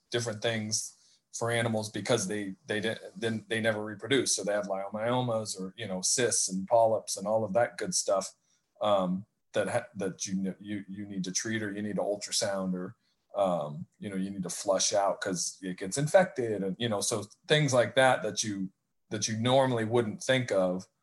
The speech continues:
with a younger animal that just gets amplified because of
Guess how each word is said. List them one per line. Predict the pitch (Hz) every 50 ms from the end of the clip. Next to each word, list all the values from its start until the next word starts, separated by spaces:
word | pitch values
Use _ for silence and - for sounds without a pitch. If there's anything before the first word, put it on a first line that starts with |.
| _ _ _ _ _
with | - 107 107 110
a |
younger | 104 95 110 113 113 104 101 101 98
animal | 104 117 123 113 104 95 95 95
that | 85 101 92 87
just | - 110 117 - -
gets | 107 95 - - -
amplified | 123 123 131 127 127 - 98 - - - 95 90 90 90 87 90 90 92 - _ _ _ _ _ _ _ _ _ -
because | 107 95 98 - 127 113 107 104
of | 107 95 87 87